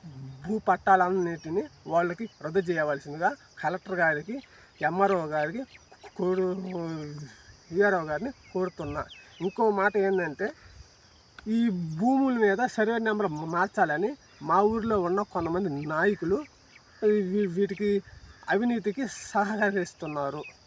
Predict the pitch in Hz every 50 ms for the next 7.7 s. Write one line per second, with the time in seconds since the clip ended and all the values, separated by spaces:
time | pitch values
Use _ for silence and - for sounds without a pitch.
0 | _ - - - - - 147 190 202 214 208 208 202 208 202 254 - 220 247 311
1 | 302 - - _ - 196 196 202 202 220 208 185 185 170 160 196 247 240 - -
2 | 170 180 185 175 190 185 175 - - - 175 180 160 156 156 147 147 - - 190
3 | 240 - - _ _ - - - - - 180 180 180 180 165 185 170 165 165 165
4 | 165 165 160 160 160 160 160 160 160 156 160 151 151 156 147 147 143 139 - -
5 | - - - - _ - 156 156 156 156 151 151 151 147 147 147 151 131 - -
6 | - - - - - - - 180 202 190 170 196 190 175 175 175 165 160 165 170
7 | 190 208 - - - 151 - - 185 185 175 165 170 180